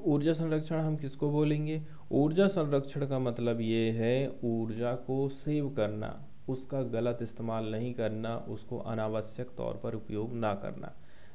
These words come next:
जैसे ज़रूरत नहीं है और आप पंखा चला रहे हैं, आपका लाइट जल रहा है, टीवी चल रही है,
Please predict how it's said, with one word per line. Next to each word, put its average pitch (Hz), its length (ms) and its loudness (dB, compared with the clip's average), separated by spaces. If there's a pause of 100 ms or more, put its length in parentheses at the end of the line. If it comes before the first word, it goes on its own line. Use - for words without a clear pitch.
(120)
जैसे 131 520 2 (920)
ज़रूरत 147 540 6
नहीं 143 240 2
है 143 120 2
और 135 160 6
आप 131 280 6
पंखा 120 320 2
चला 107 340 2
रहे 117 180 -2
हैं, 110 240 -8 (1040)
आपका 120 320 0
लाइट 117 380 6
जल 117 220 2
रहा 101 280 0
है, - 220 -8 (200)
टीवी 131 300 2
चल 127 220 0
रही 110 260 -4
है, 120 160 -10